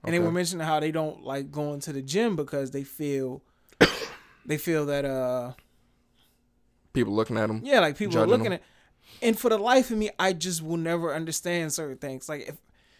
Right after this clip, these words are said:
Speaker 1: you see the person's in the gym, clearly they're in the gym for a reason.
Speaker 2: That's where we all start. That's how you get it going.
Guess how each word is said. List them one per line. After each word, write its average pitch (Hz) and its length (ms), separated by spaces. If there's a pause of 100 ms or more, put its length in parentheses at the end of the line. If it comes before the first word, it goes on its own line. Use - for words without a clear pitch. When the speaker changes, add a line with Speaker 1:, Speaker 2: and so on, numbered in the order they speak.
(120)
Speaker 1:
you 202 120
see 240 160
the 220 80
person's 196 400
in 170 80
the 170 80
gym, 165 200
clearly 233 360
they're 180 100
in 175 60
the 170 100
gym 180 240
for 160 180
a 151 40
reason. 175 320
Speaker 2:
That's 123 100
where 120 100
we 123 140
all 131 160
start. 185 400 (1040)
That's 113 140
how 127 80
you 123 140
get 127 120
it 135 60
going. 131 400